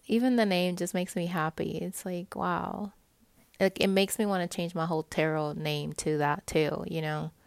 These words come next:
'Cause I, I feel like Bella Gitana is great, but a lot of people can't pronounce it, especially if they don't speak Spanish. Um, <laughs> and some people don't even know what Gitana is, which if you don't know, it means gypsy.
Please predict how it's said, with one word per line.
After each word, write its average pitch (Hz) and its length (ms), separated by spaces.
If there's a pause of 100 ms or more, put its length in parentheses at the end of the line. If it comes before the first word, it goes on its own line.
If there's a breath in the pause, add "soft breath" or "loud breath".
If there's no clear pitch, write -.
(640 soft breath)
'Cause 220 140
I, 208 220
I 196 40
feel 202 200
like 208 140
Bella 185 200
Gitana 175 380
is 175 80
great, 160 420
but 160 140
a 156 60
lot 151 160
of - 60
people 175 260
can't 151 260
pronounce 147 480
it, 165 220 (160)
especially 160 340
if 151 60
they 156 80
don't 156 140
speak - 260
Spanish. 156 720 (580 loud breath)
Um, 185 760 (340 loud breath)
<laughs> - 320
and 180 220
some 185 180
people 185 260
don't 170 140
even 165 280
know 165 180
what 170 180
Gitana 170 720
is, - 140
which - 320
if 170 120
you 175 120
don't 165 160
know, 165 120
it 165 240
means 160 300
gypsy. 170 560